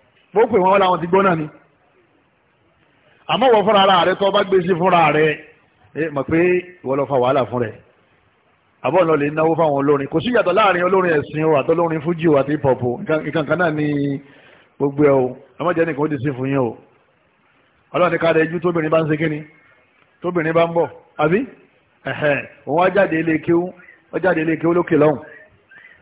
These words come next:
Ó, ó jáde ilé kéwú. Ẹ̀, ó, ó lóun ayé bímọ.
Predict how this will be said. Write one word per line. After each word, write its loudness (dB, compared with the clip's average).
Ó, -12
ó 0
jáde 0
ilé -4
kéwú. -6
Ẹ̀, -4
ó, -4
ó 0
lóun 0
ayé 2
bímọ. -2